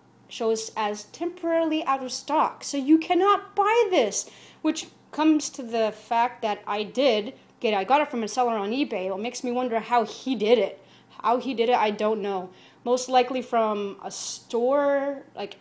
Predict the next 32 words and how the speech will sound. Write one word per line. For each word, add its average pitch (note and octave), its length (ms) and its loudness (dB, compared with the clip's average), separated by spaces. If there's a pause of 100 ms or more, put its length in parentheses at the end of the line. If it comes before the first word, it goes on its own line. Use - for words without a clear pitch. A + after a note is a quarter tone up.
an G#3 160 -10
actual F4+ 540 0
store G4 560 4
out A3+ 180 2
in A3 140 -6
the G3 80 -6
real B3 280 0
world. F#4+ 440 4 (340)
Um, A3 720 4 (140)
that's G#3+ 180 -4
the A#3+ 120 -2
only B3+ 120 0
thing C4+ 140 0
I A#3+ 60 4
can A3 200 -4
think D#4+ 240 2
of. G#3 340 0 (380)
But A3 320 2
somebody C#4 380 2
did, C#4+ 300 4
and G#3 220 0
because A#3 280 -6
of D4 60 -2
that, C#4+ 220 4
look, C4+ 140 -4 (160)
I G#3+ 140 -2
got C4 240 0
it F#3+ 80 -2
all, C#4+ 180 2
and F#3 140 -6
I'm C4+ 140 -8
lucky. A#3 380 -6